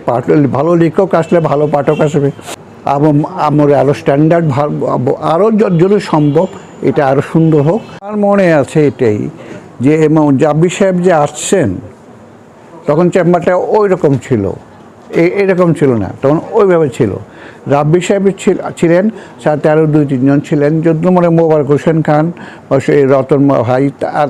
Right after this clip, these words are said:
তারা আরও একজন আসছিল। বলছে, "এরকম পত্রিকা বাইর করা হয়েছে আমোদ একটা, উইকলি, সাপ্তাহিক আমোদ, এটা আগে রাজনীতি আমি প্যাট্রোনাইজ করেন।" তো ঠিক আছে, এই আমোদ রাখা আমাদের আরম্ভ হইল।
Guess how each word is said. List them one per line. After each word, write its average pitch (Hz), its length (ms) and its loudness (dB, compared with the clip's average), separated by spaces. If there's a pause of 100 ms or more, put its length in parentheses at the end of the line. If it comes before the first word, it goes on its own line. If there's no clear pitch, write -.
তারা 135 200 0
আরও 117 160 0
একজন 107 260 -4
আসছিল। 101 280 -10 (460)
বলছে, 160 200 0
"এরকম 156 360 0
পত্রিকা 143 400 -2
বাইর 131 180 0
করা 175 240 0
হয়েছে 180 260 0
আমোদ 175 280 0
একটা, 180 320 -2 (920)
উইকলি, 156 480 2 (160)
সাপ্তাহিক 165 400 -2
আমোদ, 160 340 2 (420)
এটা 123 380 -2 (200)
আগে 135 240 -2
রাজনীতি 117 440 -2
আমি 113 160 -4
প্যাট্রোনাইজ 104 480 -6
করেন।" - 220 -12 (1080)
তো 139 140 -2
ঠিক 226 160 0
আছে, 226 220 -4 (800)
এই 190 260 0
আমোদ 156 480 0
রাখা 127 260 0
আমাদের 123 340 0 (200)
আরম্ভ 139 300 2
হইল। 90 260 -4